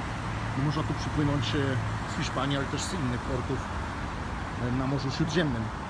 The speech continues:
Ale plaży nie ma. Zastanawiamy się, jak wypoczywać w tych hotelach, skoro nie można nawet, e, zamoczyć nóg. Dlaczego jest to tak popularne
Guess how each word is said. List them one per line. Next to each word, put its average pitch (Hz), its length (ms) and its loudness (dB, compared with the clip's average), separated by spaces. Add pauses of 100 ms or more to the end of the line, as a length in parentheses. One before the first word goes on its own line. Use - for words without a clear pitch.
(680)
Ale 143 160 2
plaży 104 300 -2
nie 139 100 2
ma. 98 100 0 (2000)
Zastanawiamy 220 460 4
się, 190 260 6 (240)
jak 185 180 2
wypoczywać 190 480 2
w - 80 -6
tych - 120 2
hotelach, 151 520 2 (180)
skoro 156 320 2
nie 160 100 2
można 156 260 0
nawet, 147 320 2
e, 151 180 4 (380)
zamoczyć 151 420 2
nóg. 147 160 2 (1400)
Dlaczego 170 440 6 (540)
jest 175 200 4
to 175 80 2
tak 170 200 2
popularne 156 920 2